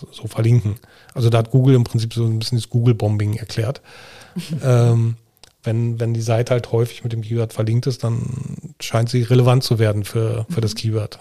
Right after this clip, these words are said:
Speaker 1: auch wenn, wenn das Keyword auf der Seite gar nicht vorkommt.
Speaker 2: Mhm.
Speaker 1: Aber wie gesagt, insgesamt kannst du jetzt nicht wirklich neue Erkenntnisse als seo daraus gewinnen.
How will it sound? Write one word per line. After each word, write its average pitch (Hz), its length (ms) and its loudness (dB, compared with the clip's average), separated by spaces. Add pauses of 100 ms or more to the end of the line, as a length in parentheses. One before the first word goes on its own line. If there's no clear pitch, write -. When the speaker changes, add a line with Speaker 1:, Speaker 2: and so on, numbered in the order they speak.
Speaker 1:
auch 120 200 -2
wenn, 117 220 0
wenn 117 100 0
das 110 100 -2
Keyword 113 300 0
auf 113 100 -6
der 117 100 -2
Seite 113 220 -2
gar 107 140 -2
nicht 104 100 -8
vorkommt. - 500 -10
Speaker 2:
Mhm. - 260 -16 (1080)
Speaker 1:
Aber 135 100 2
wie 139 60 6
gesagt, 135 340 2
insgesamt 151 720 4
kannst - 280 0
du 139 40 0
jetzt 143 680 -4 (680)
nicht 120 220 0
wirklich 123 320 0
neue 120 240 4
Erkenntnisse 120 540 2
als 117 160 -6
seo 117 260 4
daraus 113 380 -2
gewinnen. 120 340 0